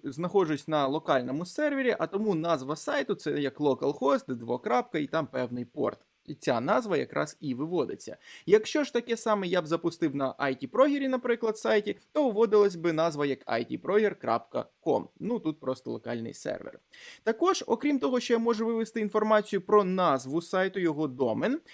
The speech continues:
я ще можу вивести інформацію відносно ю ар ел, е, сторінки, на якій я зараз знаходжуся. І давайте таке ми також з вами зробимо. Для цього мені потрібно звернутися до, е, такого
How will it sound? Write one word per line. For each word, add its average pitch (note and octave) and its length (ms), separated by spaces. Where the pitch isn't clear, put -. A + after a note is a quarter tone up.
я C4+ 320
ще C4 240
можу A#3+ 320
вивести G#3 420
інформацію G3 1000
відносно G#3 560
ю D#3+ 260
ар A3+ 80
ел, F#3 360
е, C3+ 260
сторінки, C#4+ 520
на E3 80
якій D#3+ 280
я E3+ 220
зараз C#3 300
знаходжуся. - 760
І A#3+ 160
давайте E4+ 320
таке C4+ 240
ми A#3+ 140
також A3 380
з D3+ 140
вами E3+ 260
зробимо. E3+ 520
Для G#3+ 180
цього D#4+ 260
мені C4 220
потрібно A#3+ 480
звернутися A3+ 600
до, G3+ 360
е, D3 220
такого F3+ 540